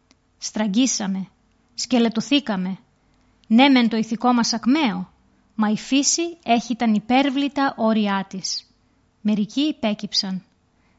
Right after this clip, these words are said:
Τέτοιο τέλος προσμέναμε υπερπίστεως και πατρίδος. Οπότε, μια έμπνευση του λοχαγού μας έκανε το θαύμα. Είχε στον κόρφο του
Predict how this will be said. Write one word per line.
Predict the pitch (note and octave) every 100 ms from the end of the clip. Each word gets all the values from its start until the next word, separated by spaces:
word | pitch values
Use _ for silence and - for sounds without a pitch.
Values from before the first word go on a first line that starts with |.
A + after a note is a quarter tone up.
| _ -
Τέτοιο | B3+ B3+ - B3
τέλος | B3 B3+ D4 E4+ -
προσμέναμε | - G#3+ G3+ A#3 A#3+ A#3
υπερπίστεως | A3 G#3+ G#3 - C#4 D4 - D#4 D4 -
και | G3+
πατρίδος. | G#3 G#3 G#3+ F3 E3+ - - _ _ _ _ _ _ _ _ _
Οπότε, | - A3 C4 D4+ F4 G4+ - _ _ _
μια | G#3+ A#3 B3+
έμπνευση | C4 A3+ A3 -
του | G#3
λοχαγού | G3+ G3+ G#3 F#3 C4+
μας | E4 F#4+ - - _ _
έκανε | - C4+ C#4+ C#4
το | C4
θαύμα. | - A3 G#3 F3+ F3 - _ _ _ _ _ - - -
Είχε | C4+ C4
στον | C#4+ B3 G3+
κόρφο | A#3+ C4 -
του | D4 F4